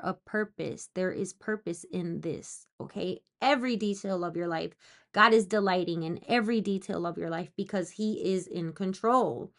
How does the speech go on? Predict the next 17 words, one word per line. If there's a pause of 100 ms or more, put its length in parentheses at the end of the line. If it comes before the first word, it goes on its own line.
(280)
He
is (160)
ordering
you. (380)
He
is
ordering
your
steps.
He
is
speaking
to
you, (280)
okay? (840)
So
that